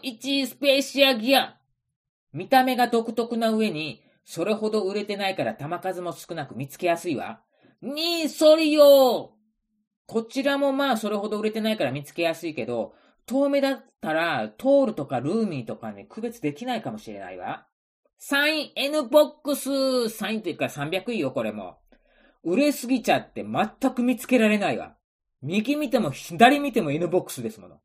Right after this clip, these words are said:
十四個目、安定性。一位ソリオ。そりゃあ大きいんですもの。二位、スペーシアギアとN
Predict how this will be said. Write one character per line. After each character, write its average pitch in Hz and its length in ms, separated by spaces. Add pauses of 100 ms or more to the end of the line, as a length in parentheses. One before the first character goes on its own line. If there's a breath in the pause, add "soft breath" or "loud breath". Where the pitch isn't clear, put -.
(300)
十 302 340
四 311 320
個 294 180
目、 294 260
安 302 300 (140)
定 302 380
性。 285 680 (460)
一 285 540
位 269 80
ソ 294 240
リ 285 240
オ。 254 180 (480)
そ 113 300
り 131 160
ゃ - 20 (140)
あ 247 180
大 247 160
き 240 140
い 226 40
ん 190 60
で 170 100
す 147 140
も 123 220
の。 95 400 (340)
二 294 400
位、 - 160
ス - 140
ペ 233 260
ー 233 60
シ 233 200
ア 233 80
ギ 226 220
ア 220 60
と 220 200
N 220 200